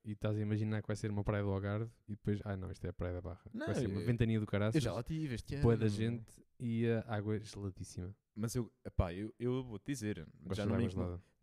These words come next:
Speaker 1: gelada?
Speaker 2: <laughs> Calma, <laughs> não é só tipo,
Speaker 1: Eu,
Speaker 2: a água do mar já
Speaker 1: sabes
Speaker 2: não
Speaker 1: que eu dou-me cold showers.
Speaker 2: <laughs>
Speaker 1: Chegas ao pé da água,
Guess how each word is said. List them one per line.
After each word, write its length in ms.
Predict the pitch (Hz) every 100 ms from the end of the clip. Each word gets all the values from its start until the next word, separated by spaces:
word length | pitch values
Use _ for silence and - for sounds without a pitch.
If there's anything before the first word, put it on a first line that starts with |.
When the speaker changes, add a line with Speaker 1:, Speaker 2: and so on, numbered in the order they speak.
| - -
Speaker 1:
gelada? 320 | 110 104 -
Speaker 2:
<laughs> 40 | -
Calma, 260 | 92 87 -
<laughs> 380 | 113 117 - 135
não 180 | 127 110
é 80 |
só 220 | 98 117 107
tipo, 240 | 117 104
Speaker 1:
Eu, 60 | -
Speaker 2:
a 20 |
água 160 | 147 127
do 40 |
mar 120 | 131 135
já 60 | 131
Speaker 1:
sabes 60 |
Speaker 2:
não 60 | 143
Speaker 1:
que 40 |
eu 40 | 127
dou-me 160 | 135 127
cold 240 | 135 131
showers. 420 | - 120 107 - _ -
Speaker 2:
<laughs> 840 | 113 - - - - - 247 - 269 _ _ _ _ - _ - - _ - - 233
Speaker 1:
Chegas 180 | 170 160
ao 80 | 151
pé 140 | 147
da 140 | 135 147
água, 280 | 156 110